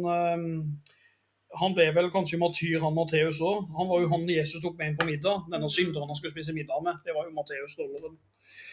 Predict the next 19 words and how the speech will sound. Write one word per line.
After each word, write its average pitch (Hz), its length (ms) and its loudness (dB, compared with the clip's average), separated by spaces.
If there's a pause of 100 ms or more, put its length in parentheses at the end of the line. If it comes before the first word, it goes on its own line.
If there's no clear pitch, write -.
(920)
Ja, 180 240 8 (760)
og 196 80 -6
så 214 60 8
er 208 40 8
det 185 100 10
jo 208 640 8
apostelen 185 540 6
Judas 175 500 8 (160)
Taddeus, 190 480 10
det 302 100 6
er 196 80 6
enda 165 120 4
en 170 100 2
Judas, 208 460 2
men 196 100 2
det 190 80 8
er 190 60 8
Judas 160 200 6
Taddeus 170 480 6